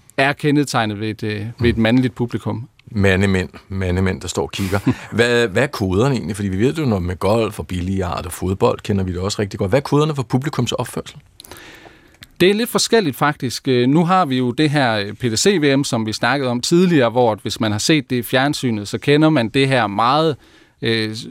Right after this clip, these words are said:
Speaker 1: stemningsfyldte publikum, som, øh, går lige så meget op i at deltage i en fest, som de gør i at se på dart. Og der står W D F traditionelt set lidt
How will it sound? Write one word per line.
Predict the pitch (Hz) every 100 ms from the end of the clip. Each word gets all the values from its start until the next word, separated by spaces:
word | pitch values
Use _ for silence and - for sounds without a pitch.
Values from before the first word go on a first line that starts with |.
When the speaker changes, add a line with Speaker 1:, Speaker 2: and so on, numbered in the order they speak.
| -
Speaker 1:
stemningsfyldte | 127 - 151 170 147 - 151 135 120
publikum, | - 160 - 123 123 117 120
som, | - 113 107
øh, | 104 -
går | 113 104 104
lige | 135
så | 190 143
meget | 127 131
op | 131 131
i | 123 117
at | 104 101
deltage | 127 135 - 110
i |
en | 98
fest, | - 180 - -
som | 123 104
de | 107
gør | 120 127 127 135 -
i | 123 113 101 95
at |
se | - 120
på | 101
dart. | - 123 98 - _ - - _ _ -
Og | 117 110 117 - _ _ _ -
der | 170
står | - 147 127 -
W | 127 123 123
D | 120 123 156
F | - -
traditionelt | - 127 120 139 190 208
set | - 143 110 -
lidt | 127 127 147 -